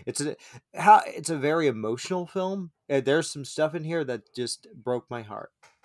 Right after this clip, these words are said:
Literally broke my heart and made me, like, brought tears to my eyes. I think this is a marvelous movie, and I think it's really, I, I like these little films that are just treats that, that you have.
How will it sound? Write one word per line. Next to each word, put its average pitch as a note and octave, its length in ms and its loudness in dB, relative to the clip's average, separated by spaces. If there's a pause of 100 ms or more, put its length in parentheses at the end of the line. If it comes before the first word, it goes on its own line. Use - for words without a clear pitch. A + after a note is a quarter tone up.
(100)
Literally D3 520 0
broke A2+ 360 -4
my G#2+ 140 -10
heart G#2+ 340 -8
and A2+ 140 -10
made A2 180 -4
me, A2 140 -10
like, B2 300 -4
brought B2+ 220 2
tears A#2 320 0
to - 60 -14
my G#2+ 300 -8
eyes. A2 160 -8 (320)
I - 40 -12
think G#3+ 100 -6
this E3 80 -4
is C#3+ 80 -4
a C3+ 40 0
marvelous G#2+ 600 -2
movie, G2 340 -8
and A#2 140 -8
I A#2+ 80 -6
think C3 160 -6
it's A#2+ 180 -14
really, B2+ 480 -2 (540)
I, E3+ 140 0
I G#3 140 8
like G#3 280 8
these D3+ 240 0
little C3+ 400 4
films B2+ 420 0
that B2 100 -6
are A#2+ 60 0
just A#2 300 -10
treats A#2+ 400 -8
that, A#2+ 180 -8
that A#2+ 200 -6
you B2+ 180 -6
have. B2 300 -4